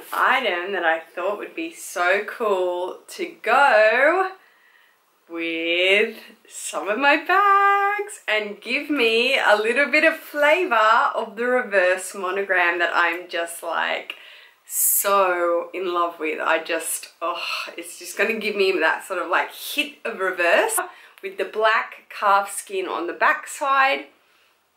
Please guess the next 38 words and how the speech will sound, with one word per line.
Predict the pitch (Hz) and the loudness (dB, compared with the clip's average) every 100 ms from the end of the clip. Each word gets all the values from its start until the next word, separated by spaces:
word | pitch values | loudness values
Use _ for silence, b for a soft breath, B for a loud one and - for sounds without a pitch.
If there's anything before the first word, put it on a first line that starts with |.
| - - - | -20 -20 -16
uh, | 170 165 87 - | -8 -6 -6 -4
like | - - - | -4 -6 -8
so, | - 311 285 277 277 - | -2 2 6 6 4 0
and | 185 180 | -4 -4
then | 175 175 | -8 -6
the | 170 | -4
reverse | 170 170 185 185 185 185 - | -4 0 4 6 4 2 -8
monogram | 180 175 180 180 180 170 165 | -4 -2 -2 0 2 2 0
canvas | 165 - 160 160 160 156 156 - | -4 -2 0 0 0 0 0 -8
on | - 156 151 143 | -4 -2 -2 -6
the | 160 | -12
front | - 294 294 262 | 0 2 2 0
side | - 254 233 220 214 214 | 0 4 6 4 2 -4
is | - - | -8 -8
the | 208 208 | -8 -2
X | 190 - - | -2 -2 -4
L. | 190 165 - - B B B B | 0 2 0 -6 B B B B
So | - 226 | 0 0
it | - 226 | 0 -4
is | - 208 180 190 - | -4 -4 0 -2 0
adjustable, | - 208 - 220 190 - - - 151 147 | -4 -4 0 0 -2 -10 -14 -12 -10 -8
but | 202 | -8
how | 214 208 - 233 233 233 | -8 -6 -2 0 0 -4
cool | - 220 214 | -10 -10 -8
is | 190 180 | -8 -4
that? | 175 - | -4 -4
So | - | -8
you | 226 233 | -8 -8
can | 254 254 | -8 -6
use | 247 285 285 202 | -2 -2 -2 2
it | 208 208 B B B | 0 0 B B B
for | - 233 | -8 -2
more | 233 214 196 - | 2 4 4 2
options. | 220 214 - 170 151 - - | 0 0 -6 -4 -4 -6 -6
So | - | 0
I | - 208 | 2 2
went | 220 302 | 2 2
ahead | 320 247 220 196 240 370 | 0 0 0 2 0 -4